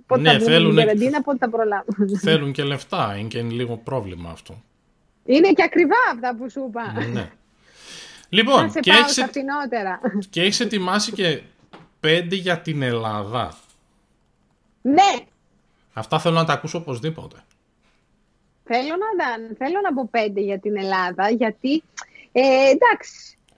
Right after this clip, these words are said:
Speaker 1: τώρα θέλω να στηρίξουμε και λίγο εδώ την κατάσταση, η οποία είναι ούτως ή άλλως δύσκολη, μετά από τόσα χρόνια κρίση, πάρε και την πανδημία, πάρε και όλα αυτά,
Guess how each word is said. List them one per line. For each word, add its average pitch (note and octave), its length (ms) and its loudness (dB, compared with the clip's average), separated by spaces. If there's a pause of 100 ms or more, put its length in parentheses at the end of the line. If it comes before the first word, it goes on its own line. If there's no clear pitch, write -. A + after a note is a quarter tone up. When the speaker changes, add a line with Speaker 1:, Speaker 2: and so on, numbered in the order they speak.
(280)
Speaker 1:
τώρα G4 380 0 (200)
θέλω G4 260 0
να C#4 80 -6
στηρίξουμε A#3+ 540 -6
και G3+ 140 -2
λίγο G3+ 220 4
εδώ G#3+ 240 2
την G#3 100 -2
κατάσταση, G3+ 640 -2
η G#3 60 6
οποία G3+ 440 4
είναι G3+ 220 0
ούτως G#3 340 -2
ή G#3+ 60 2
άλλως G3 580 0 (560)
δύσκολη, A3+ 720 -2
μετά G#3 220 -2
από - 240 -4
τόσα G#3 300 0
χρόνια G#3 380 0
κρίση, A3+ 400 0
πάρε A3 280 0
και G#3 140 -2
την G3 120 0
πανδημία, G#3 560 0
πάρε G#3 300 0
και G3 100 -6
όλα G3+ 100 0
αυτά, E4+ 180 -2